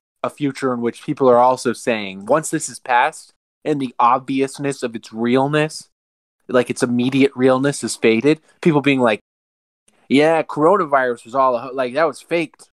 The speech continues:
That was, like, a government thing. That was the thing to, like, stop." St-, you know, like, it might even be like, oh, I can imagine right-wingers, like,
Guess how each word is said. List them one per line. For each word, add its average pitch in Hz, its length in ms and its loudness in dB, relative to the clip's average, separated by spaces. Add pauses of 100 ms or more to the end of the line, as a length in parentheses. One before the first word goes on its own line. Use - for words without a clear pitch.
(120)
That 156 100 2
was, 139 180 -2
like, 127 180 -6
a 110 40 -20
government 131 540 -6 (400)
thing. 160 260 -4
That 151 160 0
was 143 120 -4
the 135 80 -20
thing 147 260 -4
to, 131 80 -2
like, 120 280 0
stop." - 460 0 (420)
St-, - 240 -6
you 156 100 0
know, 160 60 6
like, 156 220 2
it 180 60 0
might 220 180 0
even 208 160 -4
be 202 120 -2
like, 190 240 0
oh, 143 200 0 (260)
I 170 100 0
can 196 120 -2
imagine 175 420 -2
right-wingers, 127 720 -2
like, 104 280 -2